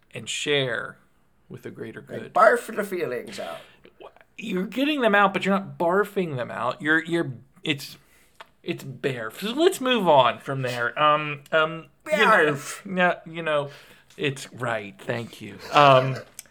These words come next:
Speaker 1: so, so
Speaker 2: Sorry, it's the, oh, the black lung.
Speaker 1: It's okay, black
Speaker 2: <clears throat>
Speaker 1: lung.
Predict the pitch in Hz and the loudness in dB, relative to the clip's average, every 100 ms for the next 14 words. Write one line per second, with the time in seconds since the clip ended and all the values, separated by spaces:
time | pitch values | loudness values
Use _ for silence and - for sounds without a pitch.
0 | _ - - - - 135 - - 202 202 | _ -20 -20 -4 4 8 8 8 8 6
1 | - - 214 214 208 214 220 214 180 170 | 4 2 4 6 6 8 10 10 10 8
2 | 165 - 156 143 - - - - - - | 6 4 2 2 -8 -16 -16 -12 10 12
3 | - - - 143 139 135 123 123 131 180 | 12 12 2 2 2 -2 -6 -6 -4 -4
4 | 190 160 151 196 214 - 220 214 143 139 | -4 -4 -2 0 0 2 2 4 2 0
5 | 131 139 214 139 143 170 | 0 4 4 4 2 2